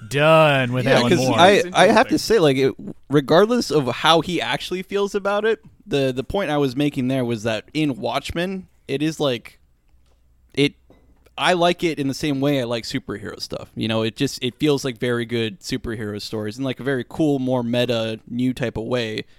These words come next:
Speaker 2: The Boys is, like, feels, feels very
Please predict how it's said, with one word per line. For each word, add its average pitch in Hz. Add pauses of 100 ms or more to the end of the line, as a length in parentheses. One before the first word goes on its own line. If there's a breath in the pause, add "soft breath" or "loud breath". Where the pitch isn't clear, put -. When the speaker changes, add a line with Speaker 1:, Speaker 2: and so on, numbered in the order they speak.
(160)
Speaker 2:
The 123
Boys 143
is, 113
like, 107
feels, 123
feels 170
very 113